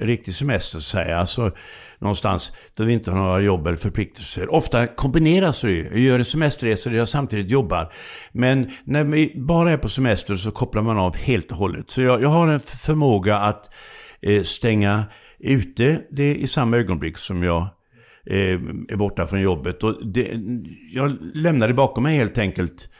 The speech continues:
Och kan koppla av och sitta och se, eh, film eller läsa en bok, eh,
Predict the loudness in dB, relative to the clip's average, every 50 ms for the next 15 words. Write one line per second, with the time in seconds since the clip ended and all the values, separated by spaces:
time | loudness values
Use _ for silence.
0 | -20 -20 -20 -20 -20 -20 -20 -20 _ _ -6 -6 -4 -4 -4 -4 -2 -2 -2 -2
1 | 0 0 2 2 2 0 0 -2 -4 -4 -2 -2 -2 0 0 0 0 2 0 0
2 | -4 -10 _ _ _ _ _ _ _ _ -4 -2 -2 -2 -2 0 0 0 0 -2
3 | -2 -4 -2 0 2 2 2 2 2 0 0 2 2 2 0 -2 -4 -6 -4 0
4 | 2 2 2 2 2